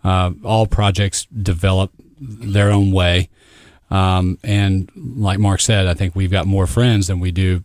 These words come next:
people that don't like us. Um, and then sometimes later on, things happen for, for whatever reason,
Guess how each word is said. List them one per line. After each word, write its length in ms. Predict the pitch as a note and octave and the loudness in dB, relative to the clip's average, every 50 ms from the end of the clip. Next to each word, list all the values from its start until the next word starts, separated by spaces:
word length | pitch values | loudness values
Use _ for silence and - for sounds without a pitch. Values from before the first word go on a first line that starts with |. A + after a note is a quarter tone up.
| - - | -4 -2
people 280 | - - G#2 - G2 F2+ | 0 0 0 0 0 -2
that 100 | F2+ F2+ | -2 -2
don't 240 | E2+ F#2+ F#2 C#2+ E2 | 0 -2 -2 0 0
like 260 | G2 A2 A#2+ - - | 0 0 0 0 0
us. 240 | F#2 F2 - - - - _ _ - - - - - - - - - - - - - - | 0 -2 -2 -4 -8 -14 _ _ -20 -20 -20 -20 -20 -20 -20 -20 -20 -20 -20 -20 -8 -4
Um, 560 | - G2+ G2+ G2+ G2 F#2+ F#2 F2 - - - - _ _ _ _ _ _ _ _ _ _ _ _ _ _ _ - - - | 0 0 2 2 0 0 -2 -2 -4 -8 -14 -20 _ _ _ _ _ _ _ _ _ _ _ _ _ _ _ -14 -6 0
and 140 | B2 B2+ C3+ | 2 2 4
then 100 | C#3 C3 | 4 2
sometimes 460 | - - D#3 D#3 D3 D3+ C#3+ B2 G#2+ | 2 0 0 0 0 2 0 2 2
later 260 | A2 A#2 A#2+ A2 A2 | 2 2 2 2 2
on, 380 | G#2+ B2 C3+ A#2+ G#2+ G#2 A2 G2+ G2 | 2 2 2 2 2 2 0 0 -2
things 340 | - - A2 G#2 A2+ A2 - | -4 -2 0 0 2 0 0
happen 580 | - A2 B2 B2+ - - - - - - - - - - | 0 0 -2 -2 -4 -6 -8 -8 -10 -12 -12 -14 -18 -20
for, 300 | - - A2+ G#2+ G#2 G2 | -6 -2 0 0 0 0
for 180 | - - A2 | -2 -2 0
whatever 400 | G2+ G#2 G#2 G2+ A2 A2 G2 G2+ | 0 2 2 2 2 0 0 -2
reason, 600 | F#2 F#2+ A2+ A#2+ A2 F#2+ - F2+ F#2+ G2 - - | -2 0 0 0 0 0 -2 -4 -6 -6 -8 -10